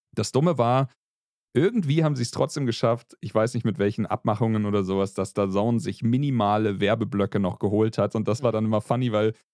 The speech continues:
du hast halt das Spiel, Werbung, das Spiel, Werbung und hier ist es ja wirklich nicht so wie bei einem deutschen Fußballturnier oder sowas, dass du wirklich ganz klare Abgrenzungen hast, sondern irgendwer will aufs Feld laufen, stolpert, fällt hin, zack, kommen drei Spots. So, also du hast, du,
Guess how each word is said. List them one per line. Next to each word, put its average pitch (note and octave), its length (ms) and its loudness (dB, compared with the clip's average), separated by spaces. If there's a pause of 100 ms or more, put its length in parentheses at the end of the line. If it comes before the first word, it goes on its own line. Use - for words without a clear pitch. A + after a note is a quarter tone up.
(160)
du A#2+ 80 -2
hast B2 140 -2
halt A#2+ 180 0
das A2 100 -2
Spiel, F#3 560 0 (320)
Werbung, A2+ 440 2
das G2 100 -6
Spiel, D3 220 -2
Werbung B2 220 2
und B2+ 120 0
hier E3 180 0
ist D3+ 120 -8
es D#3 80 -10
ja C3+ 140 2
wirklich C3+ 260 -2
nicht C3+ 120 0
so C3 160 0
wie A#2+ 140 0
bei A2+ 160 2
einem G#2+ 340 -2 (320)
deutschen A2+ 400 0
Fußballturnier A2 1200 0
oder A2 180 0
sowas, B2 300 0
dass A2 120 -6
du A#2 120 -6
wirklich A2+ 300 -4
ganz A2+ 200 -2
klare G#2+ 300 -2
Abgrenzungen G#2+ 680 -4
hast, A2+ 220 -2
sondern A2+ 380 0 (420)
irgendwer D3 880 2
will D3 140 2
aufs C#3 200 -2
Feld D#3+ 280 -2
laufen, D3+ 260 2
stolpert, D3 460 0
fällt C3+ 220 0
hin, C#3+ 200 0
zack, - 320 -4
kommen C3 180 0
drei A#2 220 0
Spots. - 380 -8 (160)
So, C#3 80 2
also C#3 240 -4
du D3 100 2
hast, - 260 -2
du, B2+ 140 -10